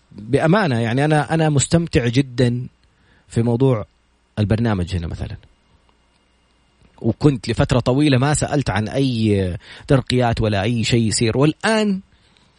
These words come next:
شغفي وحلمي والأشياء اللي جالس أعيش يومي عليها كيف يتطور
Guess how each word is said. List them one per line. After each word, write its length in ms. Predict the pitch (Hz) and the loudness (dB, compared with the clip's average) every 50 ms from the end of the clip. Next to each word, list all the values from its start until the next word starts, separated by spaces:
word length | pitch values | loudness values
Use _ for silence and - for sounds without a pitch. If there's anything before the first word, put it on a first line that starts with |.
| _ _ _ - | _ _ _ -8
شغفي 580 | - - - 196 208 175 165 165 - 135 131 127 | -4 0 2 2 2 2 2 0 0 0 0 0
وحلمي 640 | 123 120 - - - 185 202 180 160 151 139 131 | 0 0 0 0 0 0 2 2 0 0 0 2
والأشياء 580 | 123 127 127 120 - 135 - - 175 190 160 156 | 2 2 0 0 -2 -4 -4 -2 -2 -2 0 0
اللي 120 | 143 135 | 0 0
جالس 400 | 127 160 180 165 143 - - - - _ - | 2 2 2 0 0 -2 -4 -8 -10 _ -4
أعيش 440 | 135 120 123 156 190 190 - - - | -2 0 2 2 2 2 0 0 2
يومي 460 | 147 139 160 185 190 185 165 156 143 | 2 4 4 4 2 2 2 0 0
عليها 600 | 120 117 127 135 156 170 165 151 175 175 226 220 - _ _ _ _ _ _ - - _ _ _ - | 0 0 0 0 2 2 2 0 0 -2 -4 -6 -12 _ _ _ _ _ _ -20 -20 _ _ _ -2
كيف 280 | - 175 196 190 - | 0 0 2 2 0
يتطور 640 | 160 156 - - - 190 190 165 160 160 160 156 151 | 0 -2 -2 0 -2 0 0 2 2 2 2 0 0